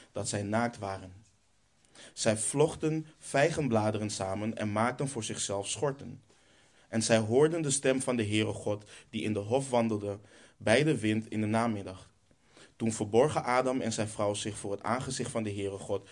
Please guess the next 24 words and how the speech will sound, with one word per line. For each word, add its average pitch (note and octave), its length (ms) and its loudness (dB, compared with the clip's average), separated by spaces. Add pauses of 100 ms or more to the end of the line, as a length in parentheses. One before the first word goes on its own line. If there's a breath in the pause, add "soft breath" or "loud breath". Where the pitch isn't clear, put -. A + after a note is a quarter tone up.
(180 loud breath)
te G#2+ 120 -2
midden C3+ 380 6
van C3+ 160 0
de A#2+ 80 0
bomen G#2+ 560 0
in G#2+ 160 -2
de G#2 60 0
hof. G#2+ 400 -4 (720 loud breath)
En G#2+ 140 0
de G#2+ 120 2
Heere D3 280 2
God D3+ 240 -2
riep A#2 300 -2
Adam G#2 340 -2
en G#2+ 140 -6
zei B2 260 0
tegen A2 260 -6
hem: G2+ 300 -8 (800 soft breath)
"Waar C3 260 4
bent D3+ 260 4
u?" G2 220 -10 (440)
En G#2+ 140 -2
hij G#2 100 -2
zei: A#2+ 440 2